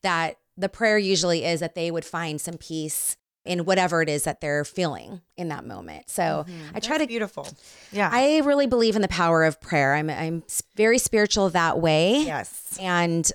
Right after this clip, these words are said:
Speaker 1: I've watched, I've seen it work. So even in boundary setting, I mean, there are times where I might even pray and say, "Give me the wisdom so that I can discern and know that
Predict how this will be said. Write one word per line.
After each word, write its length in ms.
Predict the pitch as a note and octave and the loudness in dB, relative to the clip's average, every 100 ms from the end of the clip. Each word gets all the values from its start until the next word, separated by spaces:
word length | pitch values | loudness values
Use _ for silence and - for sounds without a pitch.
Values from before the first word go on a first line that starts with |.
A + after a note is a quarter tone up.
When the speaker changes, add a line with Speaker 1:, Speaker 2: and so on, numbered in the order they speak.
| - | -2
Speaker 1:
I've 300 | F#3+ F3+ - | 0 0 -4
watched, 540 | F3 E3+ E3+ - - - | -2 0 0 -2 -4 -4
I've 120 | E3 | -4
seen 200 | - D#3+ | -2 -4
it 120 | - | -2
work. 320 | G#3+ D#4+ - - - _ - | 0 0 -2 -8 -10 _ -12
So 200 | G3+ C4 C#4 | -2 0 2
even 220 | C#4+ F4+ | 0 0
in 100 | G4+ | 0
boundary 400 | D#4+ E4 A#4+ A4 | 2 2 2 2
setting, 320 | - F#3+ D#3+ | 2 2 2
I 60 | F3+ | 2
mean, 100 | G3+ | 2
there 160 | G#3+ A#3+ | 4 4
are 40 | D4 | 2
times 440 | - A#3 A#3+ B3 | 0 0 0 0
where 340 | A3+ G#3 G3+ - | 2 4 4 2
I 300 | F#3 F#3+ G3+ | 2 2 2
might 240 | G3+ G3 F#3+ | 2 2 2
even 240 | G3 G3 | 0 -2
pray 380 | F#3 - A#3+ D4+ | -4 0 2 2
and 100 | G3+ | 0
say, 260 | - G3 F#3+ - _ _ | 0 2 0 -2 _ _
"Give 220 | A#3+ C4 | 0 0
me 280 | A3 G#3+ B3+ | 0 0 0
the 140 | D4+ A3 | 0 0
wisdom 480 | D3+ C#3+ - D#3 | 0 -2 -2 -2
so 120 | E3+ G3 | -2 0
that 180 | F#3 - | -2 -2
I 240 | F3+ F3+ B3+ | -2 0 0
can 180 | - A3 | -2 -4
discern 640 | F3+ E3 - E3 D#3 D#3 | -2 0 0 0 -2 -2
and 280 | - F3+ F3 | -4 -6 -4
know 480 | E3 F3+ G3 C#3+ C#3 - - - | 0 4 4 4 0 -4 -16 -8
that 260 | D#3+ E3+ | -2 -2